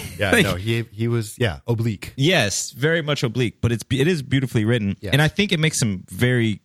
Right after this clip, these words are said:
Speaker 1: good points. And I also think some of them were taken wrong.
Speaker 2: Sure.
Speaker 1: Or maybe just taken how they were taken. And then it's fired it off into wild tangents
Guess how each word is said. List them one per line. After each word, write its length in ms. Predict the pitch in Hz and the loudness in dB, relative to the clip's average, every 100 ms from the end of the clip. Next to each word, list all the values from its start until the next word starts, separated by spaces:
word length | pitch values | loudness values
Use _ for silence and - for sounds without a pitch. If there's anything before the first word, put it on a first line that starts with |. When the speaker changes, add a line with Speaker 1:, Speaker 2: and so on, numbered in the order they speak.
| - | -2
Speaker 1:
good 240 | 107 92 | -2 -2
points. 480 | - 165 123 98 - - _ 117 | -2 0 0 -2 -8 -18 _ 2
And 100 | 135 | 2
I 140 | 135 | 2
also 260 | 143 170 147 | 2 0 0
think 180 | 123 - | -2 0
some 180 | 127 | 0
of 60 | 123 | 0
them 100 | 107 | 0
were 80 | 87 | -2
taken 600 | - 131 - 85 78 - _ _ _ _ _ 80 | -2 -2 0 -2 -4 -8 _ _ _ _ _ -2
wrong. 400 | 80 139 285 269 _ _ | 0 0 -2 -10 _ _
Speaker 2:
Sure. 460 | - 165 131 71 - _ _ | 0 2 2 -2 -8 _ _
Speaker 1:
Or 160 | 101 107 160 | 0 0 0
maybe 280 | 196 165 | 0 2
just 220 | 147 139 - | 0 0 0
taken 160 | 117 | 0
how 100 | 110 | 2
they 60 | 101 | 0
were 60 | 82 | 0
taken. 400 | 78 78 78 - | -2 -2 -4 -2
And 180 | 90 90 | 0 2
then 280 | 85 85 76 - | 0 0 -4 -2
it's 300 | 92 - - _ | -2 -2 -10 _
fired 480 | - - 98 92 82 | -8 0 2 2 0
it 80 | |
off 240 | 82 78 85 | 0 -2 -2
into 560 | 82 - 85 78 76 - _ _ _ _ | -4 -2 -2 0 -2 -6 _ _ _ _
wild 300 | 90 101 90 | 0 2 0
tangents 760 | - 90 87 82 82 - - | -2 -2 -2 -2 -4 -4 -6